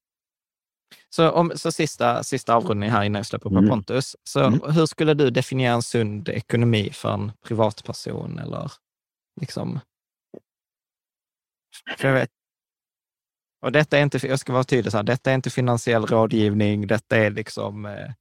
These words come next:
Speaker 2: Alltså, ja,
Speaker 1: och
Speaker 2: du vet, alltså, jag brukar säga så här, alltså, en krona för mig är inte en krona förrän du har använt den.
Speaker 1: Förlåt, vad sa du? Jag behöver
Speaker 2: En krona är inte en krona förrän du har använt den.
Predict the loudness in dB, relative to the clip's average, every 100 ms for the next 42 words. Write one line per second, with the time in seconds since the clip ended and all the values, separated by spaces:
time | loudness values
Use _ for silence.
0 | -2 2 4 6 6 6 4 4 4 4
1 | 2 2 4 4 4 2 0 0 0 -2
2 | -2 -2 -2 0 2 4 6 4 4 2
3 | 2 2 0 2 2 0 0 0 4 4
4 | 4 4 6 6 6 4 0 -4 -14 _
5 | _ _ _ _ _ _ _ _ _ _
6 | _ _ _ _ _ _ _ -4 0 0
7 | 0 0 -2 -2 -2 0 0 2 4 6
8 | 6 4 4 0 2 4 4 4 4 6
9 | 6 4 2 0